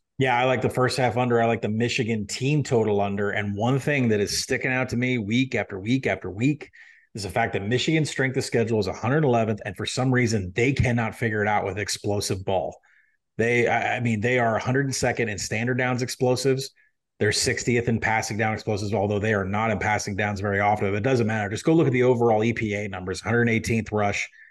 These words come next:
sixtieth in the pass. You say, "Well, they haven't had to open it up yet. They haven't had to do that to anybody." They're not proving it. They're not showing it. At least some of these teams that are playing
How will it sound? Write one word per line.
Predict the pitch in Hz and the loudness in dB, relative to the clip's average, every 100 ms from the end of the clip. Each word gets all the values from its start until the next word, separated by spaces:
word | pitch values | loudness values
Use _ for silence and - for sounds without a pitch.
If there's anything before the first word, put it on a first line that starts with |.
| - _ | -20 _
sixtieth | - 117 - 113 107 | -2 -2 0 0 0
in | 104 | -2
the | 98 | -2
pass. | - 104 104 101 107 | -2 0 0 -2 -6
You | |
say, | - 104 | -4 -2
"Well, | 113 185 139 | 2 4 4
they | 117 | 2
haven't | 113 | 2
had | 107 104 | 0 -2
to | |
open | 101 101 | -2 -2
it | 98 | 0
up | 123 123 | 0 0
yet. | 120 | 0
They | 107 | 0
haven't | 101 95 | -2 -4
had | 87 | -4
to | 113 | 0
do | |
that | 123 117 | 2 0
to | 117 | 0
anybody." | 113 107 117 117 - - _ | 0 0 0 0 -6 -20 _
They're | 98 107 147 | -6 -2 2
not | 208 - | 2 2
proving | 139 156 131 | 2 2 2
it. | 110 | 0
They're | 113 135 | -2 -2
not | 160 | -2
showing | 117 139 135 117 | -2 -2 0 -2
it. | 117 | 0
At | 135 | 2
least | 160 208 | 2 2
some | 262 240 | 0 0
of | |
these | 156 123 | -2 -4
teams | 143 156 123 | -6 -4 -2
that | 120 | 0
are | 117 | 0
playing | - 131 127 123 117 | 0 -2 -2 -2 -4